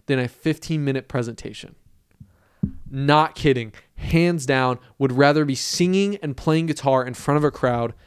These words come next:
than talking about random topic that I barely know, but I only know because of this presentation for fifteen minutes.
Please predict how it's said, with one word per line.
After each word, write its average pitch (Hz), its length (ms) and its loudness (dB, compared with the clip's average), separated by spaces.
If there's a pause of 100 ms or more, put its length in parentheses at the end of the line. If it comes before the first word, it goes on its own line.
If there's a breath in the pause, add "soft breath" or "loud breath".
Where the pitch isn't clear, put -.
(180)
than 123 160 -4
talking 131 640 -2 (240 soft breath)
about 123 460 2 (280 soft breath)
random 135 500 0
topic 123 640 -2
that 127 160 2
I 123 80 2
barely 135 420 2
know, 123 260 0
but 123 140 0
I 120 80 0
only 143 300 4
know 139 180 4
because 127 240 2
of 127 60 2
this 123 120 -2
presentation 120 840 -4 (280 soft breath)
for 127 120 -8
fifteen 127 540 -2
minutes. 107 520 -10